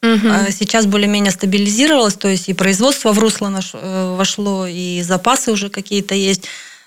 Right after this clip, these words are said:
Speaker 2: То здесь, ну, природа только, наверное, природа, сон. Самое лучшее. Тем более лето началось, а лето на Байкале у нас короткое, надо успевать.
Speaker 1: Да, надо успевать.
Speaker 2: <laughs> Между выпуском продукции.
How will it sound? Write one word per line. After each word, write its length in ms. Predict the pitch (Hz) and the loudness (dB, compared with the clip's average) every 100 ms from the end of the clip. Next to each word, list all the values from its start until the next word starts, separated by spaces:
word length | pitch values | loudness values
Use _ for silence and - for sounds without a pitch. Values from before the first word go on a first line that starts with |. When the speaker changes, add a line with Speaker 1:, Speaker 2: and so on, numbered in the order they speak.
| _ _ | _ _
Speaker 2:
То 80 | |
здесь, 300 | 196 240 277 - | 0 2 2 0
ну, 160 | 220 | 0
природа 380 | 233 247 254 277 | 4 4 4 4
только, 260 | - 202 190 | 2 0 2
наверное, 280 | 185 175 175 | 2 2 2
природа, 420 | 202 240 277 196 | 4 4 4 2
сон. 320 | 180 233 233 190 - _ _ _ _ _ _ _ _ - | 2 2 2 -2 -14 _ _ _ _ _ _ _ _ -20
Самое 380 | - 254 240 240 | 0 2 4 4
лучшее. 380 | 254 254 - 196 | 4 2 2 2
Тем 140 | 247 | 4
более 240 | 269 254 | 4 4
лето 260 | 240 269 269 | 4 4 4
началось, 420 | 214 202 202 196 | 2 2 2 2
а 40 | 208 | 4
лето 240 | 220 - | 2 2
на 80 | 214 | 2
Байкале 360 | 208 208 220 202 | 4 4 2 4
у 40 | |
нас 160 | 196 190 | 2 2
короткое, 440 | 214 247 254 190 | 2 2 2 0
надо 180 | 190 190 | 2 4
успевать. 540 | 196 - 202 226 240 - | 2 -2 0 2 2 -2
Speaker 1:
Да, 440 | 226 240 262 269 | 0 2 4 4
надо 180 | 247 220 | 4 4
успевать. 420 | 262 247 247 262 | 4 4 4 4
Speaker 2:
<laughs> 140 | 277 | 4
Между 200 | 320 254 | 4 4
выпуском 440 | 302 294 277 - 262 | 4 4 2 2 2
продукции. 640 | 262 240 269 - - 247 | 4 4 2 0 2 2